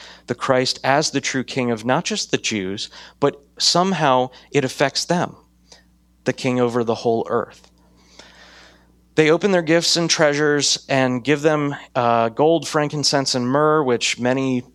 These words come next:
other preachers have expounded upon the meaning of those. I don't have time,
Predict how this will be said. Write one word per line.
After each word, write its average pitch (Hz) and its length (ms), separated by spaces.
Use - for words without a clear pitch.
other 127 340
preachers 127 540
have 117 140
expounded 117 560
upon 113 280
the 110 80
meaning 123 360
of 113 100
those. 120 360
I 117 80
don't 117 160
have 113 260
time, 135 460